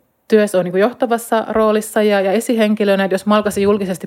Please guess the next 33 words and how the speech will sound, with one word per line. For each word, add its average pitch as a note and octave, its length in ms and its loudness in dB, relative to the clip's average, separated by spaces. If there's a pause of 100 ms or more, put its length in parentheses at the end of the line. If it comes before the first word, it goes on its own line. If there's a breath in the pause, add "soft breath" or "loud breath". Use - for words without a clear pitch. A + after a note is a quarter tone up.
puhua, F3+ 300 2
että F3+ 120 -2
yritän F#3+ 280 0
saada F#3 300 0
lasta, G3+ 460 -2
niin F#3+ 80 -8
silloinhan G3 320 0
kaikki A#3 320 0
joutuisi F#3 260 -2
siellä F3 160 -4
tavallaan F#3 320 0
jännittää F#3+ 560 -2
vähän F#3 200 -4
sitä, - 340 -4
että - 320 -2
no F#3 160 -2
onks G3+ 220 -2
tää F#3 140 0
ihminen F3+ 400 -2
täällä F3 240 -2
enää F3+ 260 -2
puolen E3 320 0
vuoden A#3 280 2
päästä A#3 240 -4
tai F3+ 140 -2
vuoden G#3+ 300 0
päästä, A3+ 300 -2
että F#3 100 -2
jos F#3 100 -8
se F#3+ 80 -6
nyt G3+ 200 -2
lupaa F#3 340 -2
tällaista A3 580 0